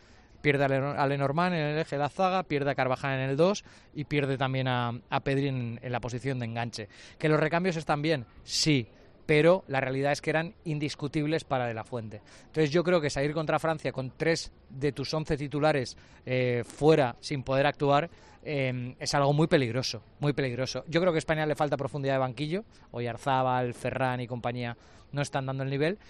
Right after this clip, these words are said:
pero ganar llama a ganar y España lleva la inercia del, del campeón.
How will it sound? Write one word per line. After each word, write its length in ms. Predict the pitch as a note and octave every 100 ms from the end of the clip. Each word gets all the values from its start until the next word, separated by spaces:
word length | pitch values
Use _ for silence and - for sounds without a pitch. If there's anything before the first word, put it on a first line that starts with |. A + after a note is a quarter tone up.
| - -
pero 400 | - G#3 A3+ C4+ - - - - - -
ganar 400 | D#3 E3 E3+ F#3
llama 300 | F3+ F3 F3
a 40 |
ganar 380 | E3 F3 F3 G3+ A3 - - - -
y 120 | D#3
España 340 | D3 E3 D#3+
lleva 220 | D#3+ D3+ D3+
la 80 |
inercia 360 | C#3+ C#3+ C#3+ D#3+
del, 260 | C#3+ C3+ C#3+
del 140 | C3
campeón. 460 | A#2+ A2+ A2+ G#2+